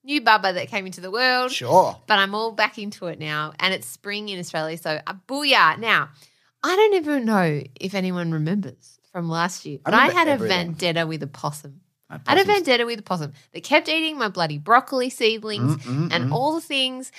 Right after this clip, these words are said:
Speaker 1: and it was making me real mad. And also, there are snails and other critters in the garden that just are constantly chomp, chomp, chomping away at
Speaker 2: That's
Speaker 1: your
Speaker 2: nature, Claire. You're gonna have to
Speaker 1: seedlings.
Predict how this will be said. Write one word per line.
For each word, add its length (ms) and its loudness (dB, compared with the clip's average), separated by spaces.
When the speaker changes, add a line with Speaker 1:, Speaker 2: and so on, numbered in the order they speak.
Speaker 1:
and 120 0
it 20 -2
was 140 -6
making 300 0
me 120 -4
real 220 0
mad. 400 -2
And 160 0
also, 380 4
there 120 0
are 60 -2
snails 560 0
and 100 -6
other 200 -2
critters 400 -8
in 80 -8
the 60 -8
garden 380 -4
that 140 -18
just 180 -14
are 60 -12
constantly 540 -6
chomp, 280 -6
chomp, 240 -8
chomping 280 -6
away 340 0
at 80 -6
Speaker 2:
That's 180 -4
Speaker 1:
your 120 4
Speaker 2:
nature, 240 2
Claire. 220 4
You're 100 4
gonna 80 2
have 100 -2
to 60 -4
Speaker 1:
seedlings. 80 -6